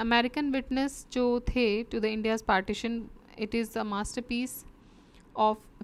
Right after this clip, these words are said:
Phillips Talbot। The book Springing Tiger is the biography of Subhash Chandra Bose, written by Hugh Toy। Which of the following is correctly matched? भगत सिंह, An Introduction to Dreamland,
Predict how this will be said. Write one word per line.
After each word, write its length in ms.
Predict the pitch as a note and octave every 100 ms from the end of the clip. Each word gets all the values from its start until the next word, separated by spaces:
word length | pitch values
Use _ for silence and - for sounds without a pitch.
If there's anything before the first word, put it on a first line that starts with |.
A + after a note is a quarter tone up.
| -
Phillips 340 | C4 C4 - -
Talbot। 580 | A3 E3+ G3 - - - - - - - - - - - - - - - - - B3+
The 80 | B3
book 220 | D4+ D#4
Springing 440 | - C#4+ C#4 D4+ D4+
Tiger 380 | C4+ A#3+ B3 - A#3
is 100 | A3+
the 80 |
biography 560 | A3 G#3 G#3 A#3 - B3
of 140 | A#3
Subhash 400 | - A3 F#3+ F#3+
Chandra 260 | - G#3+ C4+
Bose, 300 | A#3 - - - - - - - - G3+
written 380 | A3 A3 C4+
by 160 | C4+ C4+ F4 - -
Hugh 140 | A3 G#3+
Toy। 280 | F#3+ D#3 - - - - - - - -
Which 120 | C4+
of 100 | D4
the 80 | D4
following 380 | D4+ C#4 C#4+ D4
is 120 | -
correctly 380 | B3 A#3+ - C4
matched? 360 | A3+ A3+ D4
भगत 320 | B3 A#3 A3+ A3+
सिंह, 260 | C4+ B3
An 60 | A3+
Introduction 580 | A3 G#3+ G#3 - A3 G#3+
to 80 |
Dreamland, 520 | G3 G#3+ A3 B3 C#4